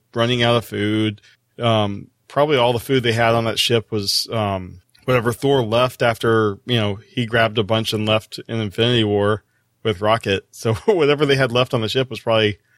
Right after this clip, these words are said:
all he had to eat. So when, you know, he was rescued, it was just, he was emaciated, and that, I thought that worked really well. I, I, I, I just, I, I don't know. Like I said, it just, it was, it basically, this is three movies in one.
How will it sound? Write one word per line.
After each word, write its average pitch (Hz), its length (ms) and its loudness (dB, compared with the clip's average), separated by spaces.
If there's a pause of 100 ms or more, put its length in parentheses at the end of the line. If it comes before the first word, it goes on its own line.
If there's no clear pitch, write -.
(180)
all 123 180 0
he 117 240 -2
had 113 220 0
to - 120 -14
eat. 131 300 -8 (340)
So 135 300 2
when, 131 480 0 (400)
you 139 80 0
know, 127 80 2
he 120 160 -2
was 120 300 0
rescued, 113 480 -2
it 113 80 0
was 110 180 -4
just, - 380 -6
he 123 160 -12
was 120 100 -10
emaciated, 104 760 0
and 101 260 -12 (280)
that, 117 280 0
I 117 60 -8
thought 120 180 -4
that 113 220 -2
worked 113 260 -4
really 104 220 -2
well. 104 360 0 (420)
I, 117 120 -4
I, 139 460 0
I, 139 40 4 (480)
I 156 100 2
just, 208 280 -2
I, - 60 -2 (500)
I 143 60 -6
don't 196 100 2
know. 151 100 4
Like 131 180 0
I 151 40 -6
said, 131 220 2
it 131 140 2
just, 139 260 -4
it 143 80 2
was, 143 280 0 (440)
it 156 240 -2
basically, 196 360 2
this 160 140 0
is 135 80 0
three 180 180 0
movies 160 360 2
in 117 140 -2
one. 101 400 0